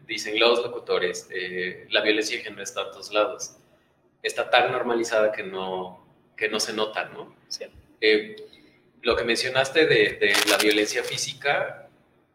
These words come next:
Speaker 1: de pronto cuando escuchamos la palabra violencia, es lo primero que nos imaginamos, ¿no? Como una mujer violentada es una mujer a la que le pegan.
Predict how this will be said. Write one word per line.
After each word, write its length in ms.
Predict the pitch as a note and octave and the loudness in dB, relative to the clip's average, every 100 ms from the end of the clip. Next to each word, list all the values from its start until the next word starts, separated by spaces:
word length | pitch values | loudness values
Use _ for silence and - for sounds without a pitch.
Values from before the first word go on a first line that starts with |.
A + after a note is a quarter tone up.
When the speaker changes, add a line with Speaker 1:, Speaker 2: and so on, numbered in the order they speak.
| _ _ _ _ _ _ - | _ _ _ _ _ _ 0
Speaker 1:
de 80 | A#2+ | 2
pronto 260 | C3 D3+ | 4 2
cuando 180 | D3 A2+ | 2 0
escuchamos 460 | G#2+ - C3 B2 B2+ | -2 -2 -2 0 -2
la 60 | |
palabra 380 | A2 G#2+ G#2 A2 | 2 4 4 2
violencia, 640 | A2+ G#2+ G#2+ G#2 A#2+ C3+ - - - _ | 2 4 4 2 0 -2 -6 -18 -20 _
es 160 | A#2+ B2 | 2 4
lo 100 | C3 | 2
primero 300 | A#2+ A2+ A2+ | 2 2 2
que 80 | |
nos 140 | - - | -2 -10
imaginamos, 600 | G#2+ - B2+ D#3+ - - | -10 -14 -2 -2 -2 -8
¿no? 200 | C3 F#3 | -8 -8
Como 200 | G#2 G2+ | -8 -6
una 220 | A#2+ B2+ | -2 0
mujer 300 | D#3 - A#2+ | 0 0 0
violentada 760 | A#2+ A#2+ - - D3 A2+ - - _ _ | 2 0 0 4 4 2 -4 -14 _ _
es 140 | - A2 | -4 -4
una 80 | B2 | -4
mujer 280 | A2+ A#2+ A2 | -4 0 2
a 40 | |
la 140 | A2+ - | 2 0
que 60 | |
le 80 | F2 | -6
pegan. 300 | - G#2 E2+ | 2 2 2